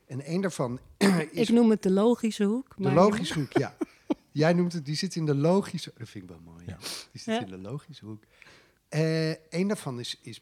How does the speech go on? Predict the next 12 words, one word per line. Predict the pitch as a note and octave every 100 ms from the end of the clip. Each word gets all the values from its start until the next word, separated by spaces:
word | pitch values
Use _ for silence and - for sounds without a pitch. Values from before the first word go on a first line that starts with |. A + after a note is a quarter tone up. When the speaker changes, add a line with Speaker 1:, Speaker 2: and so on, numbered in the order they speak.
| A#2+
Speaker 1:
bijvoorbeeld | - A#2 - B2 A2+ -
is, | - B2+ -
is, | - A2 -
is | B2 G2+
Branding | - C3 B2+ G#2+
a |
Better | G2 F2
World. | F#2 A2 F#3 -
Speaker 2:
Ja. | - - _ _ - - - -
Speaker 1:
En, | B2 A#2+ A#2+
eh, | A#2+ A#2 A2 G#2+
ehm, | G#2